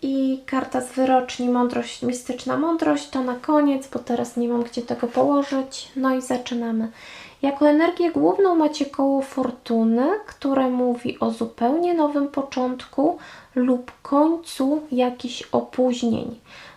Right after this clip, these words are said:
Może to być jakiś taki nieoczekiwany, nagły postęp, bardzo pozytywna zmiana w twoim życiu. Może ta karta oznaczać również jakąś podróż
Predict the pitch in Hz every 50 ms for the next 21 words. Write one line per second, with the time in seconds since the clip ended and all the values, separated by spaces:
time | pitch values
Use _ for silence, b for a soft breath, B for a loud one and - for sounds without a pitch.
0 | B - 269 - - 403 392 - 359 - 320 - 320 311 - 285 277 - 285 277
1 | 277 - 262 254 254 254 247 247 247 - 240 233 - - 233 220 220 220 233 240
2 | 254 269 262 247 240 233 233 226 226 233 240 240 240 240 240 233 247 240 - -
3 | - 233 226 226 226 - - - - 233 233 254 294 330 - - B B B B
4 | B B B B B - 233 226 262 285 349 381 392 - - 381 - - - 285
5 | 269 269 277 269 - - 302 311 311 311 294 269 262 - 254 277 302 302 277 262
6 | 247 247 - - - - 233 233 233 233 233 226 - 226 226 220 - - - 269
7 | 330 392 - B B B B B B B B B B B _ _ - 247 247 269
8 | 339 466 554 554 - 466 403 392 - - - _ _ - 311 302 302 - 320 311
9 | 302 302 - 302 294 285 285 277 277 277 277 277 269 269 - - 254 262 247 254
10 | 254 254 247 - - 254 247 240 240 - - 247 240 240 - - - - - 269
11 | 285 277 277 285 285 277 277 269 - -